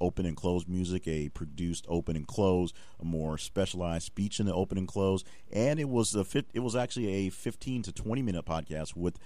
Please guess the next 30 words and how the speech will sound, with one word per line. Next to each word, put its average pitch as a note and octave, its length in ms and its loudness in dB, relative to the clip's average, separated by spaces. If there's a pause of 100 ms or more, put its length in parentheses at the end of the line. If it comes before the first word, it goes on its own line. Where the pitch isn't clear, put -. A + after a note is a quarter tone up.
(240)
the F2+ 80 -2
lesson F#2+ 380 2
being F#2+ 320 2
ten G#2 340 0
minutes, F#2+ 360 0
and E2+ 220 -2
then F2 280 2 (380)
however F#2+ 440 0
long F2 300 0
I E2 100 0
took E2+ 320 -2
to E2+ 120 -4
kinda D#2+ 260 -2
do D#2+ 380 -2
the D#2 220 -6
back D#2 360 -4
end D2+ 140 -4
stuff - 320 -4
of - 120 -10 (120)
all D2+ 280 -2
of - 140 -8
my C2 120 -8
projects. F#2+ 640 2 (240)
At D#2 140 -4
the D#2+ 60 -4
time E2+ 380 0
where D2+ 220 0
it C#2+ 100 -6
was D#2 140 -4
launched, A2 340 4